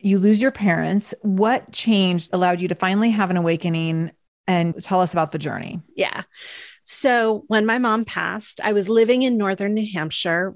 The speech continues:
Speaker 2: rural area, and I was there because that's where she lived and I wanted to be close to her.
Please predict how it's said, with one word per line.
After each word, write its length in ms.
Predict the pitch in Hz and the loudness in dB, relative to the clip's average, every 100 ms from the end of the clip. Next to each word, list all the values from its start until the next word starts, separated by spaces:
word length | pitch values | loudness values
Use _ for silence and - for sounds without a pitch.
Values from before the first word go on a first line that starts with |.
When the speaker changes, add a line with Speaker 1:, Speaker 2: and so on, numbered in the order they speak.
| 160 | -4
Speaker 2:
rural 400 | 190 180 196 208 | -2 0 0 -2
area, 640 | 185 160 170 160 165 165 - | -4 -4 -2 -2 -2 -4 -4
and 100 | - | -2
I 100 | 185 | 0
was 160 | 185 185 | 0 0
there 200 | 180 196 | 2 2
because 340 | 208 - 190 | -2 -2 -4
that's 280 | - 165 - | -4 -6 -4
where 80 | 180 | -6
she 260 | - 180 160 | -4 -4 -4
lived 320 | 156 165 - | -4 -6 -6
and 100 | 170 | -6
I 60 | 170 | -4
wanted 220 | 165 170 | -6 -8
to 100 | 156 | -8
be 100 | 170 | -10
close 400 | - 214 220 - | -4 -2 -2 -4
to 100 | 185 | -6
her. 300 | 170 160 | -6 -6